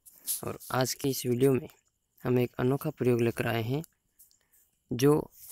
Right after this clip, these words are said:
आपके खुद के बारे में बताएगा कि आप कितने इंटेलिजेंट हैं, कितने बुद्धिमान हैं। इस प-, अनोखे प्रयोग का नाम है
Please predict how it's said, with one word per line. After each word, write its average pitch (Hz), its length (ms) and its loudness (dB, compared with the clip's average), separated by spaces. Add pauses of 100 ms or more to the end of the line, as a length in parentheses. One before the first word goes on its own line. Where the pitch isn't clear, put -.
(460)
आपके 139 360 2
खुद 139 200 0
के 135 140 2
बारे 120 240 4
में 123 140 4
बताएगा 120 580 0 (640)
कि - 100 -8
आप 127 220 -2 (100)
कितने 156 400 -6 (760)
इंटेलिजेंट 120 680 2
हैं, 160 160 -6
कितने 131 300 0
बुद्धिमान 117 580 2
हैं। 156 140 -2 (1600)
इस 170 180 4
प-, - 200 -8
अनोखे 143 400 4
प्रयोग 127 340 4
का 131 120 4
नाम 120 280 4
है 156 180 -4